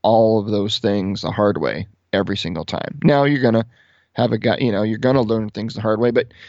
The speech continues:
you don't wanna have to have everyone in the military recreate the wheel, right? 'Cause that's just not an efficient way to, to, to, to run anything. And so Change Your P O V was really an ultimate, m-,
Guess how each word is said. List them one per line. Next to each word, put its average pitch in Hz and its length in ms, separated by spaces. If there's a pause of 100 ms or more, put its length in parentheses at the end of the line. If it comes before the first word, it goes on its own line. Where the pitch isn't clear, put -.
(200)
you 147 100
don't 156 200
wanna 143 260
have 131 240
to - 80
have 120 220
everyone 120 360
in 113 60
the 110 80
military 117 400
recreate 113 500
the 110 80
wheel, 139 320 (140)
right? 113 240
'Cause 113 180
that's 117 200
just 110 160
not 110 200
an 69 120
efficient 107 440
way 101 200
to, 101 160 (440)
to, 107 280
to, 110 120
to 113 200
run 107 260
anything. 123 540 (560)
And 113 360
so 120 380
Change 143 320
Your 131 60
P 127 160
O 127 40
V 120 120
was 110 160
really 117 240
an 107 120
ultimate, 110 540 (760)
m-, 104 140